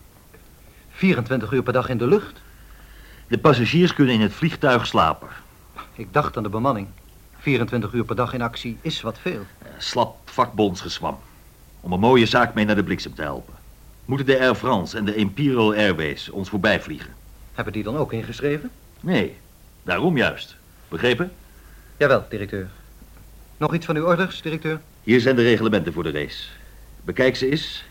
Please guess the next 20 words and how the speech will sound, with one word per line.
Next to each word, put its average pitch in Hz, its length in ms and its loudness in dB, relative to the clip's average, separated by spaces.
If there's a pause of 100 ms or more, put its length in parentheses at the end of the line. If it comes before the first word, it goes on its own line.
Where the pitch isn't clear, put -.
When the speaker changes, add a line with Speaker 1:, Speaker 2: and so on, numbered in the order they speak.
(100)
Speaker 2:
en 90 80 -6
laat 98 120 0
het 90 120 -6
mij 117 180 4
weten 117 240 4
als 101 100 -2
er 104 60 -4
moeilijkheden 85 520 -2
zijn. 73 200 -10 (1300)
Vliegtechnische 131 640 0
zaken 127 300 2
kun 117 120 4
je 107 100 6
met 98 280 0
Aler 85 300 0
bespreken. 73 460 -10 (640)
Speaker 1:
Jawel, 113 300 0
directeur. 101 400 -6 (1200)
Goedemiddag, 139 380 0 (140)
directeur. 107 300 -14